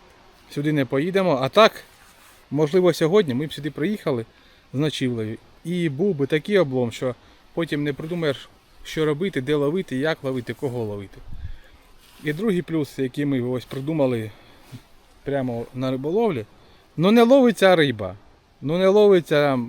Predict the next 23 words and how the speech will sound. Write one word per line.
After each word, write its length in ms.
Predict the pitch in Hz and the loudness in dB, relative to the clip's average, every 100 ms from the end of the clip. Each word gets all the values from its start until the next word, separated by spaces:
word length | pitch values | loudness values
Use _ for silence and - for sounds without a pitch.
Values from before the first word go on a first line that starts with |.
| 117 117 | -10 -6
нормальна 580 | 131 139 151 127 117 107 | -4 -2 -2 -2 -4 -6
риба. 240 | 104 101 101 _ _ _ - | -8 -14 -18 _ _ _ -6
Ми 100 | 208 | 0
зараз 240 | 202 185 165 | 4 4 4
будемо 260 | 165 165 | 0 2
ловити 400 | 156 151 139 131 131 | 0 0 -2 -4 -2
верховодку, 680 | 143 131 139 113 98 - - _ _ _ | -4 -2 -4 -4 -8 -12 -20 _ _ _
цілеспрямовано. 880 | - 180 143 - 135 110 101 98 98 - _ _ _ | 0 2 0 -4 -6 -6 -8 -12 -16 -18 _ _ _
Хай 180 | - 185 | -4 -2
буде 200 | 143 127 | -2 -2
верховодка. 600 | 120 - 117 101 - 117 _ _ _ _ _ - | -4 -8 -12 -12 -16 -20 _ _ _ _ _ -8
А 100 | 123 | -6
потім 480 | - 233 - 107 - _ _ _ _ _ 139 | -2 -2 -2 -10 -10 _ _ _ _ _ -6
я 220 | 135 151 | -2 -2
покажу, 380 | 139 151 160 147 | -2 -4 -4 -4
що 180 | 160 | -4
ми 120 | 147 123 | -4 -4
з 40 | |
нею 220 | 127 127 | -2 -2
зробимо, 540 | 120 170 185 120 98 98 - _ _ _ _ 127 | -4 -6 -4 -6 -8 -14 -20 _ _ _ _ -6
навіщо 340 | 135 165 151 | -4 -2 -2
нам 160 | 135 131 | -2 -2
верховодка 720 | 123 - 135 160 160 107 | -2 -4 -4 -4 -6 -10